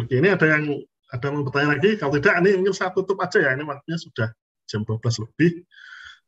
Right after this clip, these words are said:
Eh, baik, eh, terima kasih Mas Luki yang sudah meluangkan waktunya untuk memberikan paparan. Dan insya Allah, eh, ini kita tutup. Eh,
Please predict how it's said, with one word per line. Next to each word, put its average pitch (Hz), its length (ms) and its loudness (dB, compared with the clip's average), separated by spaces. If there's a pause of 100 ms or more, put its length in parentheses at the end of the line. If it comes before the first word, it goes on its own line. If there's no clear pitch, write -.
(100)
Eh, 110 380 -2 (140)
baik, 160 280 2
eh, 113 280 2
terima 120 280 -2
kasih 117 440 -2
Mas 113 320 -6
Luki 117 240 -6
yang 117 100 0
sudah 104 540 -8
meluangkan 110 360 -4
waktunya 117 360 -2
untuk 113 160 -4
memberikan 110 400 -2
paparan. 120 560 -4 (460)
Dan 104 320 -10
insya 110 320 -8
Allah, 135 320 2
eh, 110 920 -4
ini 117 100 -4
kita 117 240 -4
tutup. - 400 0
Eh, 113 320 -4